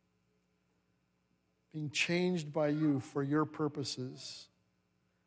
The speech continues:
Lord, if there's some repenting that needs to take place, it's my prayer that that would take place,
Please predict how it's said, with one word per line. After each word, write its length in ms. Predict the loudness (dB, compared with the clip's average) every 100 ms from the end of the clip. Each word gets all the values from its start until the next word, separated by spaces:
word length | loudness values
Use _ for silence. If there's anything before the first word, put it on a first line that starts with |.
| _ _ _ _ _ _ _ _ _ _ _ _ _ _ 0
Lord, 220 | 6 6
if 80 | 8
there's 180 | 6 6
some 160 | 2
repenting 600 | 2 2 4 4 4 -2
that 140 | -2 0
needs 240 | 0 -2
to 60 | -4
take 280 | -2 -4 0
place, 360 | 0 0 -2
it's 140 | -8 -10
my 120 | -8
prayer 380 | -8 -6 -2 0
that 200 | -2 -4
that 140 | -6 -8
would 180 | -8 -8
take 240 | -8 -8
place, 540 | -6 -4 -4 -6 -18